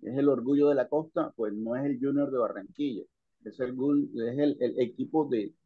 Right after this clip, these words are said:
de un clan, de una familia que gracias a, al amor que se siente por el deporte, al fútbol, ha conseguido muchas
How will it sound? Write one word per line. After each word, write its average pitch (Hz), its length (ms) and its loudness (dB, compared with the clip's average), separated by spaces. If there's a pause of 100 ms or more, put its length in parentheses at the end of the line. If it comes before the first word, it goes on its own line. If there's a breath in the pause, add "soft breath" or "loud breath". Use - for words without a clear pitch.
(420)
de 113 140 2
un 120 140 4
clan, 147 280 4
de 151 80 4
una 143 140 6
familia 143 500 0 (680)
que 107 360 -4 (120)
gracias 123 760 0
a, 107 360 -4
al 110 160 2
amor 135 460 6
que - 80 -12
se 120 120 -12
siente 120 300 -4
por 131 160 0
el 117 80 -2
deporte, 135 420 -2
al 127 80 -4
fútbol, 160 420 0 (520)
ha 117 120 -2
conseguido 127 460 2
muchas 127 300 -2